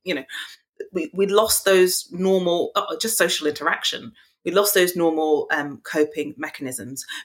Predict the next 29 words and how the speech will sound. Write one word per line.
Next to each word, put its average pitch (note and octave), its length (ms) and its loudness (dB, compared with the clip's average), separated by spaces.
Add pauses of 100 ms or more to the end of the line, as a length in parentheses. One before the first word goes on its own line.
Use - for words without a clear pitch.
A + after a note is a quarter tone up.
But E3 100 4
then G3 340 6 (360)
as B3 300 6
it F#3+ 180 4
went F#3 300 4
on, D3+ 120 2
and D3+ 120 -2
particularly - 400 2
as A3+ 60 0
the G3 60 6
lockdowns F3 800 2
went D3+ 460 0
on C#3 220 -2
much D3 240 -4
longer D#3 240 -2
than, D3 260 -4 (480)
uh, D3 180 -6
we D#3 120 2
anticipated, C#3+ 1040 -4 (480)
the F#3 140 6
additional F3+ 680 2
stress, - 680 -2 (420)
uh, C#3+ 340 2
really E3+ 460 4
eroded C#3 600 0 (440)
mental D3 400 0
health C3 360 -4
and C#3+ 140 -6
well-being. C3 640 -6